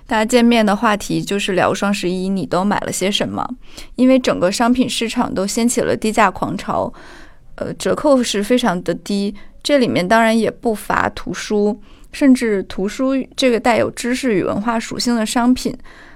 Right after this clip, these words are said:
还要更加惨一些。因为我们过了双十一之后还有双十二，还有明年的四二三、六幺八等等。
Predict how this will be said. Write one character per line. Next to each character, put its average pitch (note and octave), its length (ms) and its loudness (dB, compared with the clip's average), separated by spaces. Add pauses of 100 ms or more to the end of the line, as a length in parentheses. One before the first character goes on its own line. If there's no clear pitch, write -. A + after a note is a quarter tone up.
还 - 160 0
要 A3 100 4
更 C#4 180 2
加 C4 160 4
惨 - 320 -2
一 - 140 -8
些。 - 300 -8 (380)
因 C#4 100 4
为 C#4+ 60 6
我 C#4+ 120 6
们 G3+ 160 0
过 C4+ 240 6
了 G#3+ 100 4
双 B3+ 220 4
十 B3+ 120 0
一 A3+ 140 0
之 A#3+ 160 0
后 B3 180 2
还 A3 160 0
有 A3 140 2
双 A#3 220 -2
十 - 160 -4
二， A#3+ 260 0 (300)
还 - 120 0
有 A#3+ 140 8
明 G#3 240 2
年 G3+ 240 0
的 G#3 220 0
四 - 180 -2
二 G#3+ 200 2
三、 G#3+ 360 -2
六 A3+ 100 0
幺 G#3+ 160 2
八 G#3+ 300 0
等 A#3 260 -6
等。 - 200 -2